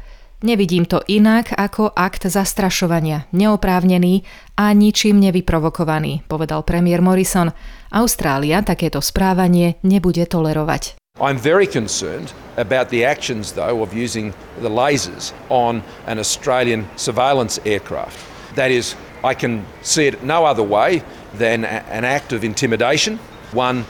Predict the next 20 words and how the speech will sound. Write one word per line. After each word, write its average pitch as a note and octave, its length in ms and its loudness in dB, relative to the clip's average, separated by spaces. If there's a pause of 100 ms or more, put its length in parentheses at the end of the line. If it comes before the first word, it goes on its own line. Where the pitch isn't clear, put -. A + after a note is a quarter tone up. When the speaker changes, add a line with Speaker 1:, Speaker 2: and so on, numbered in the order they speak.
(220)
Speaker 2:
that A2+ 160 -2
is G2+ 240 -10
unprovoked, D3+ 640 0 (240)
unwarranted, A#2+ 720 -2 (400)
and C#3 160 0
Australia F3+ 400 2
will E3+ 240 -2 (240)
never F3+ 400 0 (240)
accept - 560 -2 (320)
such D3+ 320 0
acts B2+ 320 0
of A#2 160 -4
intimidation. G#2+ 720 -2 (360)
Speaker 1:
Správanie G3 720 2
čínskej A3+ 480 2
vojenskej F#3+ 480 4
lode F#3+ 240 4
odsúdila F3 720 2
aj E3+ 80 0
opozícia. F#3 800 2